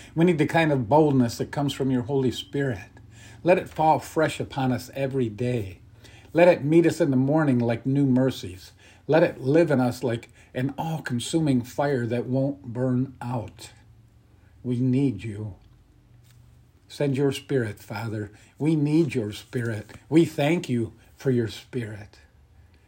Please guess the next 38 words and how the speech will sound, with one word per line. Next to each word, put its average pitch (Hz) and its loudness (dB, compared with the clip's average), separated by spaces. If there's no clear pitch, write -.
We 123 -2
love 120 -4
you. 101 -14
We've 120 -6
waited 127 2
and 117 -6
continue 120 -4
to 117 -8
wait 120 -2
on 120 -2
you. 98 -14
In 127 0
the 131 2
name 127 2
of 117 0
the 104 -6
Father, 120 -4
who 123 -2
was 117 -2
and 131 -4
is 139 -2
bold, 101 -6
the 135 -2
Son 139 0
who 131 0
came 143 -2
in 135 0
boldness, 135 0
and 123 0
the 117 -2
Spirit 139 0
who 120 -2
equips 131 -4
us 147 -2
with 113 -6
boldness, 107 -6
we 117 -12
pray. 104 -12